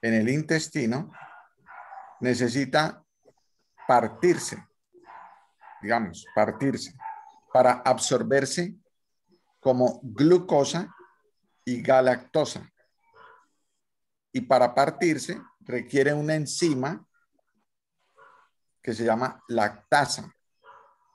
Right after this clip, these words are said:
La lactasa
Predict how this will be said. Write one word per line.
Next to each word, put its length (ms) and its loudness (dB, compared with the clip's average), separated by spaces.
La 160 0
lactasa 720 -2